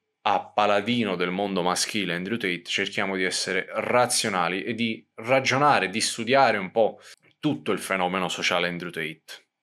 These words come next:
Ad ogni modo, la storia delle webcam girls ha avuto anche dei risvolti negativi per Andrew Tate, perché ha dovuto poi trasferirsi in Romania per cercare di sfuggire alle autorità, perché era stato accusato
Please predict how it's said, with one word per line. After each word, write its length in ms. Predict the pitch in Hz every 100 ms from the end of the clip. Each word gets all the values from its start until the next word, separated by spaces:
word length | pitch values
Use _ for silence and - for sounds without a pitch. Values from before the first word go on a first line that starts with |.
| _ -
Ad 120 | 110
ogni 220 | 127 127
modo, 560 | 117 110 110 120 120 _ _
la 120 | 104
storia 380 | 92 - 117 101
delle 160 | 90 85
webcam 600 | 92 101 87 85 92 104
girls 600 | 101 95 92 92 - -
ha 80 | 117
avuto 280 | 120 110 104
anche 300 | 95 92 90
dei 100 | 87
risvolti 600 | 87 85 87 87 - 82
negativi 580 | 80 82 78 71 71 71
per 160 | 78 78
Andrew 300 | 78 78 80
Tate, 440 | 76 71 73 -
perché 440 | - 98 - 101 101 - - - -
ha 100 | 107
dovuto 420 | 110 120 120 120
poi 540 | 113 107 101 101 98 98
trasferirsi 1000 | 101 95 - 98 95 92 - - 90 101
in 60 | 90
Romania 680 | 95 98 104 107 110 113
per 400 | 113 _ 90 87
cercare 460 | - 90 - 90 85
di 80 | 85
sfuggire 500 | - 95 85 95 87
alle 120 | 82
autorità, 440 | 82 101 120 104
perché 240 | 85 85 -
era 80 | 78
stato 280 | - 90
accusato 720 | 90 - 110 78 71 - 85